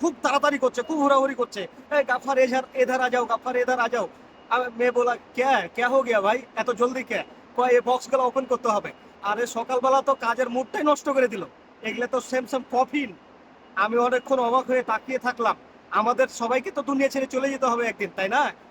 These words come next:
তো আজকে সকাল সকাল কি কাজ পাইলাম কফিনের মতো দেখতে বক্স, এর মধ্যে নাকি ম্যাটেরিয়াল আছে। <laughs> পরে অবশ্যই খোলাই লাগলো, কিচ্ছু করার নাই, যেহেতু পরের অধীনে কাজ করি, করাই তো লাগবে।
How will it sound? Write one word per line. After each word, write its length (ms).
তো 120
আজকে 340
সকাল 280
সকাল 340
কি 100
কাজ 220
পাইলাম 320
কফিনের 360
মতো 220
দেখতে 380
বক্স, 400
এর 160
মধ্যে 280
নাকি 300
ম্যাটেরিয়াল 480
আছে। 220
<laughs> 240
পরে 180
অবশ্যই 500
খোলাই 220
লাগলো, 480
কিচ্ছু 240
করার 240
নাই, 220
যেহেতু 200
পরের 280
অধীনে 260
কাজ 240
করি, 200
করাই 240
তো 100
লাগবে। 340